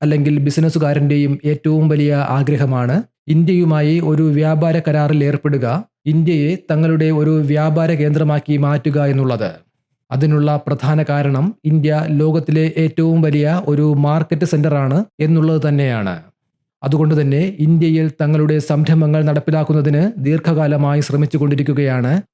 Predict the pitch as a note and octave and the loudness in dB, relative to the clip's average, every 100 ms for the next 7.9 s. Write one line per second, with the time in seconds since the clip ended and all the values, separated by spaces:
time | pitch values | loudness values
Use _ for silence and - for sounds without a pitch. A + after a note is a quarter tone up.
0 | - C#3+ D3+ - D#3 F3+ D#3+ B2+ D3 D3 | -2 0 0 -2 -2 0 -2 -2 -2 -2
1 | - C#3 C#3 D3 D3 D3 - D3 D3 C#3+ | -4 -4 -2 -2 -2 -2 -2 0 2 2
2 | C#3+ C3 C#3 C#3+ C#3 C3+ C3 C3+ A#2+ G2+ | 0 0 0 0 0 0 0 0 0 -2
3 | E2+ - _ _ _ - C#3 D3 D3 D3+ | -6 -12 _ _ _ -4 -2 0 0 0
4 | D3 C#3+ C#3 C#3+ E3 D#3 D3 C3 E3+ - | -2 -2 0 -2 0 0 2 0 -2 -2
5 | D3 D#3 D#3 D#3 D3 C#3+ C#3+ C3+ E3 - | 0 2 2 2 2 0 0 -2 -4 -2
6 | D3 D3 D3+ D3 D3+ - - D3+ C#3+ D#3+ | 0 2 0 0 -4 -8 -4 -2 -2 -2
7 | D#3 C#3+ C#3 C#3+ C3+ A#2+ G2 D#2 | -2 -2 -2 -2 -4 -2 -4 -6